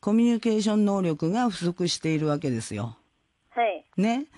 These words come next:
Speaker 1: それ、コミュニケーション能力が不足っていうのは何かっていうと、
Speaker 2: はい。
Speaker 1: 語彙力の不足なのね。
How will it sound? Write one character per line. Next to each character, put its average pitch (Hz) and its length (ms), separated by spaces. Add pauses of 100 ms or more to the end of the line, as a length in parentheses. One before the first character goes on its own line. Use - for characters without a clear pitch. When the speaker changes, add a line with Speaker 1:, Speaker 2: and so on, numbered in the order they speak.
(120)
Speaker 1:
そ - 140
れ、 190 120
コ 208 140
ミ 220 80
ュ 226 40
ニ 240 140
ケ 233 140
ー 233 40
シ 220 120
ョ 220 40
ン 226 80
能 220 140
力 170 200
が 139 100
不 139 80
足 160 300
っ - 20
て - 180
い - 40
う 139 40
の 135 80
は 127 60
何 185 260
か 156 100
っ - 40
て - 180
い 117 60
う 113 80
と、 180 360 (400)
Speaker 2:
は 254 120
い。 208 100 (100)
Speaker 1:
語 185 220
彙 294 120
力 294 260
の 170 100
不 139 140
足 143 260
な 139 140
の 110 120
ね。 185 200